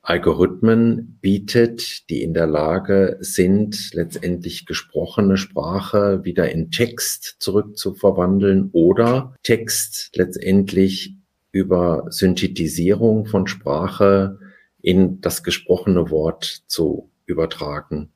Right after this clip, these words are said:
Und, äh, ich sag mal, jeder nutzt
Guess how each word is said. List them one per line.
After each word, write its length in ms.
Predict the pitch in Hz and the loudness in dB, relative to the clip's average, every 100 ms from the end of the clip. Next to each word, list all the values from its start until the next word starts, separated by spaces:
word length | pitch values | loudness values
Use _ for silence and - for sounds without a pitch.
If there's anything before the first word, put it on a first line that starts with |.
| _ | _
Und, 460 | - 87 85 87 | 2 4 4 2
äh, 360 | 90 82 82 80 | 4 4 4 0
ich 180 | 82 - | -4 -2
sag 160 | 87 | 2
mal, 100 | 87 | 4
jeder 680 | 85 82 90 98 92 87 - - | 2 2 4 4 4 2 -2 0
nutzt 520 | 90 117 - - | 2 2 0 -6